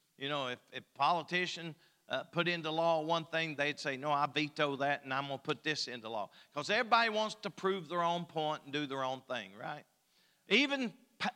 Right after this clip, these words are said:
even pastors and churches, uh, you know, whoever takes over the next pastor of this church, they'll say, "Oh, I,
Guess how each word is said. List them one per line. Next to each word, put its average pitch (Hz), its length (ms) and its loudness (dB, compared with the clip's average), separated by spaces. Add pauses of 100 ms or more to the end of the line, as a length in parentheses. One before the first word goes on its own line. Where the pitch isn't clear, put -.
even 208 320 0
pastors 190 600 0
and 165 120 -14
churches, 143 520 -6 (560)
uh, - 100 -8 (140)
you 135 120 -6
know, 127 180 -6 (260)
whoever 170 320 0
takes 190 260 2
over 185 240 2
the 165 80 -4
next 185 320 0
pastor 175 480 0
of 147 80 -4
this 185 220 -2
church, 196 320 -4 (320)
they'll 170 120 2
say, 156 240 0 (220)
"Oh, 147 60 2
I, 208 380 6